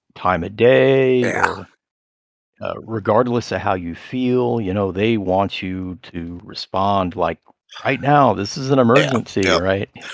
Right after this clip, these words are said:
Speaker 1: So,
Speaker 2: Yeah.
Speaker 1: I, I
Speaker 2: Yeah,
Speaker 1: get it.
Speaker 2: so I, I quit doing custom skins, you know, I still do custom skins, but I don't do 'em, um, I don't take requests. Basically, I just do what I wanna do, and I just release whatever.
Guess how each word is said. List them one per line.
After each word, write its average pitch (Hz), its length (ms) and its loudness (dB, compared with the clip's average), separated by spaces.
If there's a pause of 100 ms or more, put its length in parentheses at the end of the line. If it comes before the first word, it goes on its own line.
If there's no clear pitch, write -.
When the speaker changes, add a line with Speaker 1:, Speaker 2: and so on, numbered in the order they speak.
Speaker 1:
So, - 80 -4
Speaker 2:
Yeah. 131 140 6 (500)
Speaker 1:
I, 110 100 2 (220)
I 113 120 2
Speaker 2:
Yeah, 123 160 6
Speaker 1:
get 98 120 4
it. - 0 -
Speaker 2:
so 113 180 6
I, 127 300 8
I 131 100 6
quit 107 320 0
doing 127 280 0
custom 117 440 -2
skins, 104 380 -8
you 107 100 -4
know, 104 140 -2
I 104 180 4
still 147 260 4
do 135 180 -4
custom 127 440 -2
skins, 131 460 -2
but 113 120 -2
I 107 100 6
don't 104 260 0
do 110 260 -2
'em, 101 360 -8 (160)
um, 95 640 2 (1000)
I 135 60 6
don't 123 260 2
take - 220 0
requests. 110 680 -2 (500)
Basically, 113 460 -2
I 101 80 4
just 98 300 -10 (360)
do 110 140 -6
what 101 140 -2
I 95 80 0
wanna 101 240 -8
do, 104 200 -6
and 92 80 -4
I 90 120 -2
just 87 220 -14
release 92 420 -6
whatever. 87 380 -4